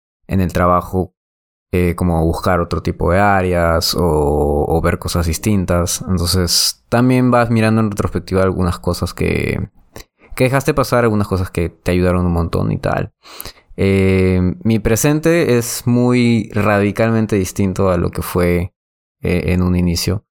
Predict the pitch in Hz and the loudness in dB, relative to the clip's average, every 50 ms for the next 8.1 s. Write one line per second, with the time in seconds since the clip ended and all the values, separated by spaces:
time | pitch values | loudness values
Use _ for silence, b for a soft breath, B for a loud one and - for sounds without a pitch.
0 | _ _ _ _ _ _ _ _ _ _ - 117 127 135 139 139 135 120 131 123 | _ _ _ _ _ _ _ _ _ _ 0 2 4 4 4 2 2 2 2 2
1 | 123 120 113 101 104 110 110 110 104 113 101 95 92 90 85 - - 101 98 98 | 2 2 2 2 2 0 0 2 2 0 0 2 0 0 -2 -2 -2 0 0 0
2 | 101 98 101 101 107 - _ _ - - 104 101 101 101 98 95 92 98 87 - | 0 0 0 -2 -4 -10 _ _ -6 -4 -2 0 0 0 0 0 0 -2 -2 -2
3 | 95 92 87 95 92 92 92 92 90 87 87 85 85 - - - _ - 92 90 | -2 -2 0 0 0 0 0 2 2 2 0 -2 -4 -6 -10 -14 _ -2 -2 0
4 | 87 87 98 95 90 - 98 92 95 95 90 - - 87 90 90 90 85 90 85 | 0 0 -2 -2 -2 0 0 0 0 0 0 -2 -2 0 0 0 0 -2 -2 -2
5 | 95 90 76 - - - - 95 85 95 87 - - 87 - 87 87 87 87 85 | -2 -2 -2 -4 -4 -2 -2 -2 -2 -2 -4 -2 -4 -2 -2 0 0 0 0 0
6 | 87 90 90 85 85 87 - - - - _ _ _ _ - - 90 - 92 90 | 0 0 0 0 -2 -2 -4 -6 -12 -14 _ _ _ _ -4 -4 -2 0 0 0
7 | 87 87 87 87 - 92 92 87 - 82 85 90 87 85 87 90 87 90 - - | 0 0 0 0 0 0 -2 0 0 0 0 0 0 0 -2 -2 -2 -4 -6 -10
8 | - - | -12 -14